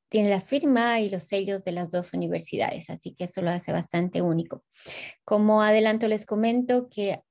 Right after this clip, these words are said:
eh, gracias a la, mm, a la buena acogida que tenía el diplomado y, al, y, y a todo el resto de la experiencia que hemos tenido en este año, entre las dos universidades, conjunto con la Universidad Federico Santa María, eh, estamos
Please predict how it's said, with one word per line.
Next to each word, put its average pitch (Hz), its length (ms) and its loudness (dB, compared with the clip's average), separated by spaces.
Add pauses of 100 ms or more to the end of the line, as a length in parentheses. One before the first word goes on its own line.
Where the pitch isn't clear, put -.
(100)
eh, 185 260 0
gracias 208 540 0
a 185 80 0
la, 175 340 0
mm, 170 320 -4 (840)
a 214 60 2
la 214 100 6
buena 262 180 6
acogida 269 420 4
que 226 100 4
tenía 214 260 -2
el 202 60 -4
diplomado 202 580 -2
y, 196 180 -2
al, 180 220 -2
y, 185 400 -8
y 190 320 -6
a 190 240 -2
todo 220 200 2
el 214 80 4
resto 208 240 -2
de 196 40 0
la 185 60 0
experiencia 208 520 -4
que 185 80 -6
hemos 185 160 -6
tenido 180 260 -4
en 185 60 -4
este 262 240 -4
año, 220 400 -2 (480)
entre 214 320 2
las 208 180 6
dos 220 180 -2
universidades, 220 800 0
conjunto 208 500 -4
con 196 220 -6
la 190 100 -2
Universidad 196 600 -2
Federico 196 400 -4
Santa 196 300 -6
María, 208 500 0
eh, 190 320 -2
estamos 214 520 -6